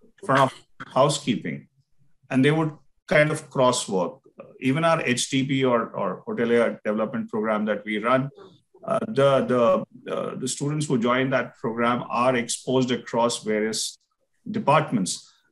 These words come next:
Now, and, and we have enough and more examples where they've started from one department, let's say operational department, moved into sales or vice versa. So these things are already happening.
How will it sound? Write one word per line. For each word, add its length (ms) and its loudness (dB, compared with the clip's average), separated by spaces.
Now, 380 2
and, 160 0
and 180 2
we 120 4
have 340 2
enough 280 0
and 120 2
more 200 4
examples 680 0
where 160 0
they've 300 -4
started 680 0
from 380 0
one 340 4
department, 840 0
let's 220 -4
say 140 -2
operational 640 0
department, 560 -2
moved 280 -6
into 220 -4
sales 640 0
or 120 -2
vice 280 0
versa. 480 -2
So 180 -4
these 600 0
things 340 0
are 140 4
already 420 2
happening. 480 -2